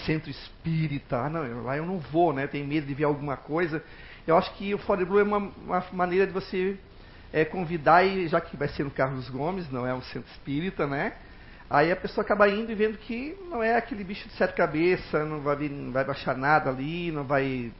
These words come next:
ter nada, não vai ver espírito, não vai ver fantasma, essas coisas assim. Eu já, eu digo isso porque eu já, eu já convidei pessoas pra vir pra cá e as pessoas ficam um pouco temerosas, assim, até pela questão da ignorância mesmo, né? Ignora como, o que que é um centro espírita, né?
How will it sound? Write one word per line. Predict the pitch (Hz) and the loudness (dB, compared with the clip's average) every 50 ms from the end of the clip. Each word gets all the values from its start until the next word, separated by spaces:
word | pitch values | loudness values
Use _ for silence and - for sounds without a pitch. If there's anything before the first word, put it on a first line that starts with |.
| - - | -10 -6
ter | 143 131 120 | -6 -6 -2
nada, | 127 143 156 151 139 - - - - | 2 2 2 2 2 -8 -8 -12 -6
não | 156 156 | 6 6
vai | 160 | 6
ver | 147 156 151 | 6 6 0
espírito, | - - - - 180 180 185 185 170 175 156 - - 175 165 | -2 -6 -10 -4 -2 2 2 2 2 0 -4 -2 -4 -4 -2
não | 151 | 2
vai | 147 147 | 2 2
ver | 147 156 - | 2 2 -4
fantasma, | - 156 147 - - 147 151 170 175 175 165 156 160 165 165 | -4 -6 -8 -2 4 8 10 12 12 10 10 8 2 0 0
essas | 160 160 165 143 - | 0 0 -2 -10 -6
coisas | - 175 151 156 165 | -6 -4 -4 -2 -4
assim. | 175 - - 160 151 123 - - - - - - - - - - - | -4 -4 -4 -8 -8 -8 -8 -12 -18 -20 -20 -20 -18 -18 -18 -16 -8
Eu | - 143 | -4 0
já, | 139 - | 0 0
eu | - 160 151 | 2 0 -2
digo | 139 156 175 170 165 170 | -2 -2 -4 -2 -2 -2
isso | 190 - - | -2 -4 -4
porque | - 196 - 202 | -6 -2 2 2
eu | 185 165 | 2 4
já, | 175 185 | 4 4
eu | 180 180 156 - 143 147 | 4 4 2 0 -2 -2
já | 131 160 165 165 165 | 2 4 4 4 2
convidei | 165 165 165 156 151 143 156 151 | 0 -4 -6 -4 -2 -2 -2 -2
pessoas | - 147 - - 160 147 - | -2 -4 -4 -4 -4 -4 -2
pra | - 147 | -2 -4
vir | 139 135 131 131 | -4 -4 -6 -8
pra | - - 160 175 | 0 0 0 0
cá | - - 196 185 226 233 - - - - - - - - - - - | 4 4 4 4 4 2 -2 -8 -18 -18 -20 -20 -20 -20 -18 -8 -6
e | 165 | -6
as | 170 - | -6 -4
pessoas | 196 - 220 202 - | -4 -2 -2 -4 -2
ficam | - 254 - 202 | -4 -8 -6 -6
um | 185 | -6
pouco | - - 190 - 175 156 151 | 0 -2 -2 -2 -2 -12 -6
temerosas, | - 165 147 147 135 131 127 120 117 117 113 | -4 -4 -2 0 0 0 0 -2 -4 -8 -12
assim, | 113 113 - 156 143 135 | -12 -10 -10 -10 -6 -4
até | 143 147 - 214 | -4 0 -2 -2
pela | 214 233 220 226 | 0 0 -2 0
questão | 226 214 - - | 0 -2 -4 2
da | 214 220 | 2 2
ignorância | 196 208 214 220 208 226 247 - - 196 160 | 2 2 -2 -2 0 0 -2 -2 -2 -4 -4
mesmo, | 156 135 120 110 110 104 - - - - - | -4 -4 -4 -6 -8 -14 -14 -18 -20 -18 -8
né? | - 143 160 | -4 -4 -4
Ignora | 160 185 202 208 240 233 226 | -2 -4 0 2 2 2 2
como, | - 208 196 | 0 -8 -10
o | 185 | -8
que | - 262 | -10 -10
que | - 381 | -8 -8
é | |
um | 302 | -10
centro | - - 170 - - | -8 -8 -10 -10 -10
espírita, | - - 151 135 117 - - 123 | -8 -6 -4 -4 -4 -4 -6 -6
né? | 117 127 135 156 196 | -4 -4 -4 -6 -6